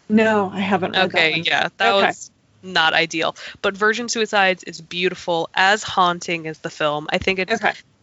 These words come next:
Speaker 2: it's a great adaptation because I think she really captured that lost sense of youth that the book puts forward.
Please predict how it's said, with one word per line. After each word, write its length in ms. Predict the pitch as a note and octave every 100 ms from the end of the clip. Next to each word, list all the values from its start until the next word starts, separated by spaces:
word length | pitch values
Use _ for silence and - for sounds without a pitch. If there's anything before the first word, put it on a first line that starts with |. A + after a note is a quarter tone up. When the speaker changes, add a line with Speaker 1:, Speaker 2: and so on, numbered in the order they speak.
| -
Speaker 2:
it's 160 | G3+ G3+
a 40 |
great 580 | E3 F3+ F#3 F#3+ F#3+ G#3+
adaptation 680 | F#3 F3 E3+ - E3 - E3
because 240 | D#3 -
I 60 | E3
think 220 | - F3
she 300 | - - G3+
really 340 | F3 F#3+ F3+ F3+
captured 960 | - - F3 - - F3 D#3+ D#3+ D#3+ - _ - _ _ -
that 280 | F3 F3+ E3
lost 540 | F3+ E3+ D#3+ E3+ - -
sense 420 | - E3+ E3 -
of 160 | E3+
youth 520 | D#3+ E3 E3 E3 - - -
that 160 | F3
the 80 | E3+
book 400 | D#3+ - E3 - -
puts 400 | - E3+ - -
forward. 800 | - - E3+ D#3+ D3+ D3 E3